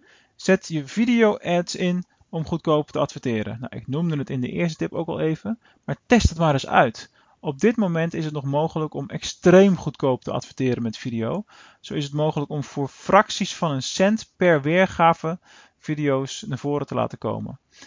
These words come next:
En dat is natuurlijk heel erg effectief, met name als je brandingcampagnes aan het doen bent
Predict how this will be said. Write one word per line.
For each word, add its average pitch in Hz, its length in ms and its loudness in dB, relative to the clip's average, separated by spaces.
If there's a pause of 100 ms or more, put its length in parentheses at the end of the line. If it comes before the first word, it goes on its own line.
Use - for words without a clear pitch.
(180)
En 143 100 -4
dat 151 140 8
is 156 60 2
natuurlijk 135 300 -2
heel 135 140 4
erg 127 120 2
effectief, 131 520 -6
met 123 120 -6
name 156 300 4
als 123 160 0
je 120 100 -6
brandingcampagnes 127 880 -2
aan 123 80 -4
het 123 120 -4
doen 123 160 -6
bent 117 280 -4